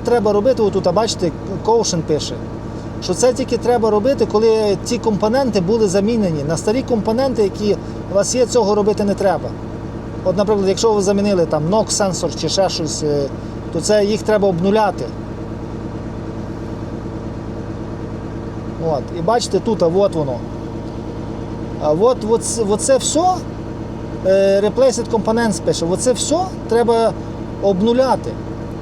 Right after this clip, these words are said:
Ой, що тут таке? Що тут? After Treatment Fuel Injector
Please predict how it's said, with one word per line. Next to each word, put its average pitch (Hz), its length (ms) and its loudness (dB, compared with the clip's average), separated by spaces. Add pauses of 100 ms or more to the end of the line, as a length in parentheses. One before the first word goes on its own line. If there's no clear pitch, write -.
(1500)
Ой, 196 340 2 (240)
що 226 300 2
тут 202 140 2
таке? 165 640 0 (180)
Що 180 160 -2
тут? 156 140 -4 (480)
After 190 280 2 (140)
Treatment 254 360 0 (120)
Fuel 240 260 2
Injector 160 420 0